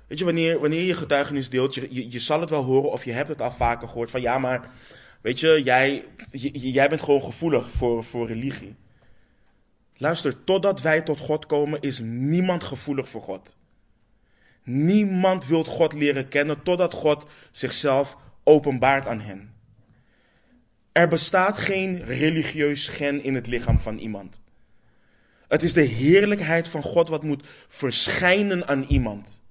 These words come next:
opdat iemand tot wedergeboorte komt en zijn leven volledig onderwerpt aan Jezus.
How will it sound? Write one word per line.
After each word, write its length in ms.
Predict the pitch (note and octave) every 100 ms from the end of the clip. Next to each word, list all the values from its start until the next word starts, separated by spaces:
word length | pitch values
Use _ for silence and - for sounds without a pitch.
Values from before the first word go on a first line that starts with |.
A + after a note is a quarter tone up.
| - _ _ _ _ _ _ _
opdat 380 | - C3+ C#3+ D3
iemand 360 | F3 F3+ F3+ F3+
tot 220 | C#3+ A#2
wedergeboorte 760 | C#3+ E3+ D#3 - B2+ C#3 C#3 C#3
komt 340 | B2 A2 A2+ - - -
en 140 | B2+
zijn 180 | C#3 B2
leven 600 | B2 C#3+ D#3 D3+ D#3 C#3+ - -
volledig 640 | - C#3 A#2+ C#3+ D3+ -
onderwerpt 580 | C3 C3+ A2+ A2+ A2+ -
aan 160 | A#2+
Jezus. 640 | A#2 C#3 C3+ F#2+ - -